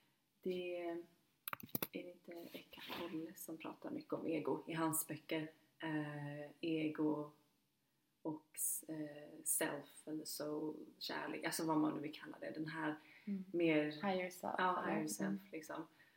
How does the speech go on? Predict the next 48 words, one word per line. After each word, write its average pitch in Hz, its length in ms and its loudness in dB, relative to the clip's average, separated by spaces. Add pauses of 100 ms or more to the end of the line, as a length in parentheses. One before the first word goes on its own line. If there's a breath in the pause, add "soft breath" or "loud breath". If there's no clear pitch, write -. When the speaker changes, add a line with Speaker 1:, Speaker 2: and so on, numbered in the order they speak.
(200 soft breath)
Speaker 1:
Och 165 120 4
det 165 80 10
är 175 40 8
så 175 180 4
intressant 170 600 6 (120)
när 160 120 0
man, 156 460 2 (240)
man 170 180 2
behöver 165 180 6
inte 170 180 2
läsa 151 640 0 (1040)
hur 160 140 6
mycket 151 180 10
som 165 100 4
helst 208 280 6
om 147 120 4
det, 139 60 2
men 151 180 8
bara 160 240 8
man 170 180 2
får - 140 -2
en 156 140 4
liten 226 640 0
inblick 151 520 0
i 139 300 -4 (320)
den 151 140 -2
här 139 120 -4
skillnaden 160 520 2
mellan 143 340 0
att, - 200 -12 (160)
vad 151 160 0
ego 190 440 4
är 160 460 2
och 151 180 -6
vad 135 320 -2
ens, 139 420 0 (400 soft breath)
liksom 139 600 -2 (520)
Speaker 2:
Högre 202 400 8
vetande, 190 720 6
det 196 60 8
är 202 40 10
ju 208 60 10
intuitionen 190 640 8
Speaker 1:
Precis. 160 180 2
Speaker 2:
också. - 220 0
Alltså - 220 2
vi 196 100 4
kanske 196 220 8